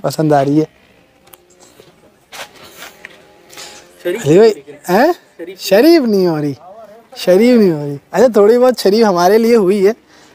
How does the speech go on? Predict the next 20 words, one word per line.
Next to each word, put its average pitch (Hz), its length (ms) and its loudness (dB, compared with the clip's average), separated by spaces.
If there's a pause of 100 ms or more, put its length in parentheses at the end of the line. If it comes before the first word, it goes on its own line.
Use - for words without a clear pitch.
(540)
अली 170 180 2
भाई, 226 160 4
अब 214 180 0
आप 196 160 2
उस - 220 -6
तरफ 226 200 2
घुमाओगे 196 680 2
ना, 269 120 2
मुझे 254 240 0
कुछ 262 160 -4
scene 226 400 -2
दिख 196 220 0
रहा 175 140 0
है 190 80 0
होता 165 300 -4
हुआ। 151 200 -4 (560)
<laughs> - 500 -10
ये 208 120 2
भागेगी 196 640 2
फौरन। 170 540 -4